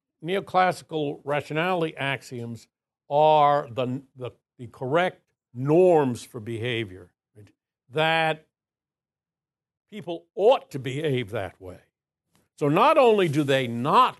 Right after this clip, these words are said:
behave that way, which in some sense would be a lesser kind of claim, but they ought to behave that way. So the standard economic analysis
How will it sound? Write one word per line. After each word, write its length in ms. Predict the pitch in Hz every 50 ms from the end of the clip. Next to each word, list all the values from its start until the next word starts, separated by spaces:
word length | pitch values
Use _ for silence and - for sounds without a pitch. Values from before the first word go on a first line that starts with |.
| _
behave 460 | - 127 110 98 107 104 98 90 87 98
that 220 | 98 90 78 78 _ _
way, 160 | 95 82 82 82 82 110 _ _ _ _ _ _ _ _ _ _ _ _ _ _ _ _
which 160 | - 151 -
in 80 | 180 160
some 240 | - - 233 233 208
sense 360 | - - 165 160 151 147 -
would 200 | 139 127 123 113
be 400 | 127 135 131 127 123 123 127 - _ _ _ _ _ _ _ _ _ _ _ _ _ _ _ _ _ _ _ _ _ _ _ _ _ _ _ _ _ _ _ _ _ _ -
a 60 | 135
lesser 600 | 123 127 156 175 165 - - 165 123 110 101 98 _ _ _ -
kind 140 | 131 123 117
of 140 | 107 98 98 _ _ _ _ _ _ _ _
claim, 440 | - 165 180 170 147 117 95 87 92 _ _ _ _ _ _ _ _ _ _ _ _ _ _ _ _ _ _ _ _ _ _ _ _ _ _ _ _ _ _ _ _ _ _ _ _
but 160 | - 196 185 -
they 140 | 226 226
ought 360 | 208 220 220 240 294 311 - -
to 80 | 208
behave 440 | 190 170 156 151 151 139 131 120 110
that 180 | 117 113 107 110
way. 100 | 120 110
So 360 | - - 202 208 190 147 135
the 100 | 131 135
standard 760 | 127 - _ _ _ - 208 247 269 285 294 277 254 233 226 _ _ _ _ _ _
economic 440 | 196 180 208 190 185 180 180 165 135
analysis 920 | 160 156 160 156 160 160 156 139 - - 139 143 139 - - - - -